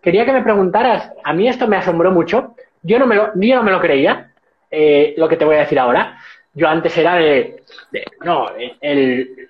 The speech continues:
el ejercicio óptimo, eh, ahora me viene Víctor, eh, tiene diabetes, y yo le voy a dar el ejercicio óptimo, personalizado, porque es como una medicina, ¿no? Tiene que ser la dosis óptima. Y es cierto, ¿no? Pero lo que no me creía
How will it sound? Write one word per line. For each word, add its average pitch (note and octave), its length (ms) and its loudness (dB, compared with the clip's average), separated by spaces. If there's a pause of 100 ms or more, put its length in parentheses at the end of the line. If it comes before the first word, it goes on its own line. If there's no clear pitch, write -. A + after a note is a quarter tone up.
(160)
el D3+ 140 2
ejercicio G3 680 0
óptimo, A3 1040 0 (280)
eh, D3+ 460 2
ahora D#3+ 300 0
me E3+ 100 2
viene F3 320 2
Víctor, B3+ 480 2
eh, E3 420 2
tiene F3 200 0
diabetes, F#3 580 0 (340)
y E3 480 2
yo D3+ 120 2
le C#3+ 100 2
voy D#3 140 2
a E3+ 80 2
dar F#3 120 0
el F#3 120 0
ejercicio E3+ 480 -2
óptimo, F#3+ 600 -2
personalizado, F3+ 1000 0 (340)
porque D3 720 -2
es - 140 -10
como F3 180 0
una E3+ 140 0
medicina, C#3 420 -2
¿no? D3+ 120 -4
Tiene D#3 200 -4
que D#3 80 -4
ser E3 320 -2
la C#3 140 0
dosis C#3+ 240 -4
óptima. - 320 -10 (400)
Y F3 100 0
es G#3+ 120 -2
cierto, A#3+ 320 2
¿no? G3+ 120 -2
Pero C3+ 280 2 (220)
lo D#3+ 140 0
que D#3 100 0
no G3 80 0
me C#4 120 2
creía C#4 440 0